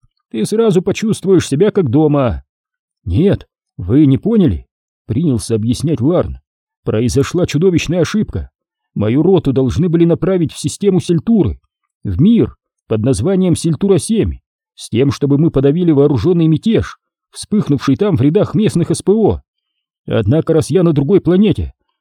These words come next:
что-то явно пошло не так». «И что с того? Какое мне до этого дело?» сухо произнес Ребзик,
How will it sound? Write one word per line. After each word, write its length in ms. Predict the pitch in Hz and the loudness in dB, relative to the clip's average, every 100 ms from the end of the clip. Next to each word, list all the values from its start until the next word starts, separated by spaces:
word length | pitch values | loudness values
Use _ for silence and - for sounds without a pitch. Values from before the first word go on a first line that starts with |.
| _ | _
что-то 380 | - - 120 127 | -8 -4 0 2
явно 280 | 175 147 | 2 2
пошло 300 | - - 180 | 0 0 2
не 100 | 170 | 2
так». 380 | 151 226 208 - _ _ _ _ _ _ _ - | 2 0 0 -6 _ _ _ _ _ _ _ -8
«И 140 | 208 | -6
что 280 | 185 - 254 | -6 -2 -2
с 120 | - | 0
того? 560 | 226 226 233 208 123 - _ _ - | 0 2 2 2 2 -4 _ _ -10
Какое 380 | - - 226 214 | -8 0 2 4
мне 260 | 214 226 | 4 4
до 100 | 190 | 4
этого 280 | 196 190 196 | 2 2 2
дело?» 480 | 190 214 143 80 - _ _ _ _ | 2 2 0 -2 -10 _ _ _ _
сухо 440 | - - 110 107 | -8 -6 -4 -4
произнес 560 | 117 117 82 151 156 - | -4 -2 0 0 0 0
Ребзик, 440 | 196 104 82 | 0 0 -6